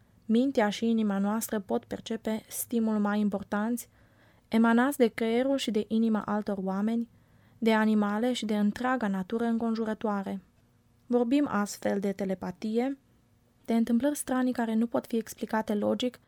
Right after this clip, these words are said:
decât prin existența acestor vibrații energetice percepute de oameni cu o sensibilitate ridicată.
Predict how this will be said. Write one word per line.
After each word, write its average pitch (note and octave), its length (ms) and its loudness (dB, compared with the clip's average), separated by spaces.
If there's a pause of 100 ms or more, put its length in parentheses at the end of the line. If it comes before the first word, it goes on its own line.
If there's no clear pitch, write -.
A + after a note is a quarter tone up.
(380)
decât B3 320 2
prin A#3+ 180 2
existența A#3 720 -2
acestor A#3+ 460 -4
vibrații A3 580 -2
energetice A3 800 -2 (640)
percepute A#3 580 0
de A3+ 120 2
oameni A#3+ 420 2
cu A#3 100 -2
o A3 120 0
sensibilitate A3+ 880 -2
ridicată. G#3 720 -2